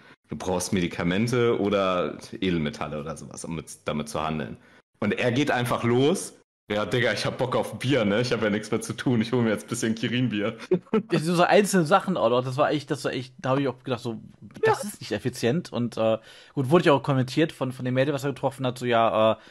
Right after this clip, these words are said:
Speaker 2: das nicht, nicht smart von dir. <laughs> Ähm, und
Speaker 1: Mhm.
Speaker 2: vor allen Dingen, was mal wichtig wäre, wenn Zombie-Apokalypse startet, erstmal Zombieland schauen, ne? Die Regeln lernen und always double take.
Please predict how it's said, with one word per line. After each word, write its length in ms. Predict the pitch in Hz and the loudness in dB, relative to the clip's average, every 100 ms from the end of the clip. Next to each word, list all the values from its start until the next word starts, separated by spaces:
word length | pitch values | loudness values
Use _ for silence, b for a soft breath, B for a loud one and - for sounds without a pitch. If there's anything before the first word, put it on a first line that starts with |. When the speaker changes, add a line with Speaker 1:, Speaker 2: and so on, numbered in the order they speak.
| B B - | B B 4
Speaker 2:
das 320 | 247 277 - | 4 4 -2
nicht, 320 | 131 - - | -4 -4 -12
nicht 400 | 127 175 160 139 | -12 -4 -2 -2
smart 240 | - 123 | 0 -2
von 180 | - 160 | 0 0
dir. 260 | 165 202 208 B B B | 2 2 0 B B B
<laughs> 500 | - - - - 165 | -6 -4 -10 -14 -4
Ähm, 300 | - 139 147 - - B B B B B B B B B B _ _ | 2 2 2 -6 -8 B B B B B B B B B B _ _
und 260 | 139 135 127 - | -4 -4 -4 -8
Speaker 1:
Mhm. 260 | 147 139 - _ _ _ _ _ - 156 | -2 -2 -2 _ _ _ _ _ -10 -2
Speaker 2:
vor 140 | 151 | 4
allen 60 | 165 | 4
Dingen, 120 | 143 | 4
was 100 | 131 | 0
mal 100 | 139 | 0
wichtig 300 | 214 214 135 | 0 -2 0
wäre, 360 | 143 143 208 185 | 2 2 2 -2
wenn 280 | 110 165 185 | 0 2 4
Zombie-Apokalypse 880 | 180 170 147 - 143 - 135 117 - - | 2 2 0 -2 -8 -2 0 0 -4 -16
startet, 600 | - 147 147 143 143 - _ _ _ | -2 2 2 0 -4 -12 _ _ _
erstmal 320 | - 151 156 135 | 0 2 2 2
Zombieland 480 | 139 151 147 151 | 4 4 4 2
schauen, 400 | - 160 180 294 - - | 0 0 -2 -6 -14 -6
ne? 340 | 123 170 208 - | -2 -2 -4 -10
Die 60 | 139 | -2
Regeln 340 | 131 143 151 | 2 2 2
lernen 340 | 143 143 170 190 | 2 4 2 0
und 220 | 135 131 - | -6 -8 2
always 400 | 139 151 175 170 | 4 6 2 2
double 300 | 135 135 127 | 4 4 4
take. 380 | 127 104 85 | 0 -2 -2